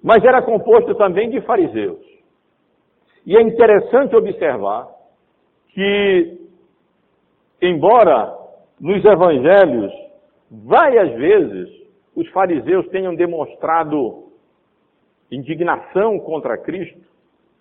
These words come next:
e tenham se oposto mesmo várias vezes ao evangelho que Cristo pregava e à pessoa do Senhor Jesus,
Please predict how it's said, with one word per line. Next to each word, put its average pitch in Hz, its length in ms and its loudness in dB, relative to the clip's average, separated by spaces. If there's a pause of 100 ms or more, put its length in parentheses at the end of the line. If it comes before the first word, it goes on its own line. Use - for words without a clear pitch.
(260)
e 151 80 -8
tenham 214 400 0
se 214 100 -2
oposto - 760 2
mesmo 151 560 -4
várias 196 560 -4
vezes 139 560 0 (280)
ao 151 200 0
evangelho 147 760 -4
que - 140 -20
Cristo - 340 -14
pregava 147 420 -6
e 180 80 -2
à 175 60 -2
pessoa 190 680 -10
do - 120 -20
Senhor 123 280 -8
Jesus, 110 480 -10